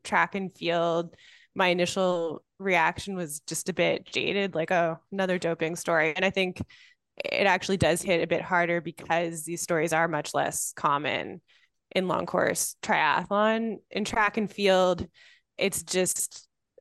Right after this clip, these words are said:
kind of a given that each result has a little question mark in your mind beside it. And that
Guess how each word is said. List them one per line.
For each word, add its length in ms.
kind 300
of 80
a 40
given 600
that 400
each 240
result 420
has 540
a 60
little 560
question 360
mark 280
in 100
your 100
mind 600
beside 420
it. 260
And 160
that 240